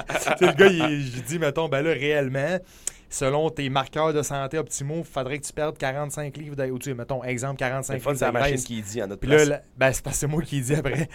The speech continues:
Speaker 2: <laughs> Fait que là, il regarde, puis ben non, c'est impossible, moi, je suis un gars de cent quatre-vingts,
Speaker 1: Ouais.
Speaker 2: tu sais. Mais on, on, on a tendance à mal estimer ça. Puis tu sais,
Speaker 1: Absolument.
Speaker 2: être à dix pour cent juste pour les besoins de la cause, là, t'es, ses abdos, puis tu vois quasiment des veines dans tes abdos, là.
Speaker 1: Ouais.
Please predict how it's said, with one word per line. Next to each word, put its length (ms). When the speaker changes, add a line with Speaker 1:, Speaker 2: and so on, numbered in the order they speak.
Speaker 2:
<laughs> 160
Fait 140
que 80
là, 80
il 80
regarde, 280
puis 120
ben 140
non, 200
c'est 80
impossible, 320
moi, 100
je 60
suis 100
un 60
gars 80
de 60
cent 120
quatre-vingts, 300
Speaker 1:
Ouais. 120
Speaker 2:
tu 40
sais. 160
Mais 100
on, 400
on, 320
on 140
a 40
tendance 360
à 80
mal 260
estimer 480
ça. 220
Puis 80
tu 120
sais, 60
Speaker 1:
Absolument. 80
Speaker 2:
être 220
à 80
dix 300
pour 200
cent 180
juste 160
pour 100
les 60
besoins 200
de 60
la 100
cause, 280
là, 160
t'es, 120
ses 580
abdos, 460
puis 120
tu 60
vois 160
quasiment 340
des 180
veines 220
dans 120
tes 180
abdos, 320
là. 80
Speaker 1:
Ouais. 100